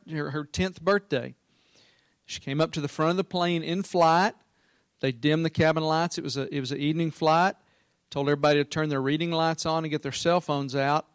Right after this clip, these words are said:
and, and blink 'em, and, and, uh, we all sang happy birthday. It's just a fun environment. So being unique in your school district allows you maybe to get ahead of the curve a little bit for,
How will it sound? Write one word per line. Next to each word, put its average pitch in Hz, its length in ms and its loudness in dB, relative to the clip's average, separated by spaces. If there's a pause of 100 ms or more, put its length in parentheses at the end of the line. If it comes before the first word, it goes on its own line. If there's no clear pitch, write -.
(120)
and, 131 380 -6 (140)
and 127 160 -6
blink 156 320 -2
'em, 135 200 -4
and, 127 280 -8
and, 127 320 -8
uh, 127 160 -4
we 131 140 -2
all 135 160 2
sang 143 220 -4
happy 139 220 -4
birthday. 135 380 -6 (360)
It's 226 120 -8
just 320 200 -6
a 269 100 2
fun 202 340 0
environment. 170 600 0 (760)
So 185 220 4
being 233 360 4
unique 202 800 2
in 156 140 -4
your 147 120 -4
school 208 380 0
district 139 580 -4 (380)
allows 156 380 4
you 160 80 -2
maybe 156 240 4
to 147 80 2
get 143 180 2
ahead 143 220 2
of 135 80 2
the 123 80 -6
curve 151 580 2
a 143 80 -4
little 139 200 2
bit 139 340 4
for, 135 500 2